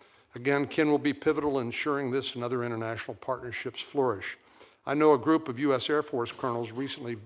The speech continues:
visited the Uruguayan Ministry of Defense to discuss peacekeeping, and I'm sure Ken, Ken will be key in facilitating future similar meetings. Finally, let me say that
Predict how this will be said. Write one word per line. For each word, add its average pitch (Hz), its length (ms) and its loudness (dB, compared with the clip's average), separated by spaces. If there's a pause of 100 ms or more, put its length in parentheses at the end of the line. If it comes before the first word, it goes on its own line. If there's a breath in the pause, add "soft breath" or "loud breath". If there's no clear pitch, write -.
(120)
visited 131 360 -2
the 117 120 -4
Uruguayan 117 600 -2
Ministry 131 380 -6
of 107 80 -8
Defense 131 480 -8 (280 loud breath)
to 123 100 -10
discuss 120 400 -4
peacekeeping, 123 600 -6
and 110 100 -8
I'm 113 120 -8
sure 127 360 -2 (420 loud breath)
Ken, 143 340 -2 (100)
Ken 143 220 -2
will 127 80 -2
be 113 140 -8
key 135 260 -6
in 123 100 -2
facilitating 110 800 -6 (220 soft breath)
future 127 340 -6
similar 120 440 -4
meetings. 104 480 -8 (640 soft breath)
Finally, 170 320 2
let 143 120 4
me 143 100 2
say 151 260 2
that 123 160 -2